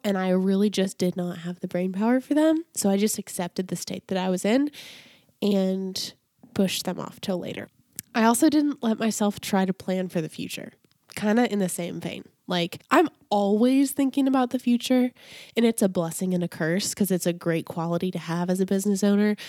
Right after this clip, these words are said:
but also I'm just, like, never satisfied, and it's hard for me to live in the present. And so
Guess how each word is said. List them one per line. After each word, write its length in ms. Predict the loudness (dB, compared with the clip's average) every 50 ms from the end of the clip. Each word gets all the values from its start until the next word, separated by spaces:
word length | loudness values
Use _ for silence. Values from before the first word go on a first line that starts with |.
| -16 -16 -16 -18 -20 -14 _
but 160 | 0 2 4
also 1040 | 4 4 2 2 0 0 -4 -2 2 4 4 6 6 6 6 6 4 4 2 0 -2 _ _ _ _ _ _ _ _ _ _ -2
I'm 140 | 0 0 2
just, 220 | 0 0 0 -2
like, 120 | -4 -4
never 280 | -4 -4 -4 -2 -4 -6
satisfied, 580 | -6 -4 -4 -4 -4 -4 -2 0 2 2 2 2
and 80 | 0
it's 140 | -2 -4 -4
hard 180 | -4 -4 -4 -4
for 140 | -4 -4
me 80 | -2 -2
to 100 | -2 0
live 220 | 0 0 0 0
in 80 | -2 -6
the 80 | -8 -10
present. 580 | -12 -12 -12 -12 -12 -10 -12 -14 -14 -16 -20 -20 -18 -16 -16 -16 -16 -18 -18 -12 -4
And 220 | 0 0 0 2
so 420 | 2 2 4 4 4 4 4 2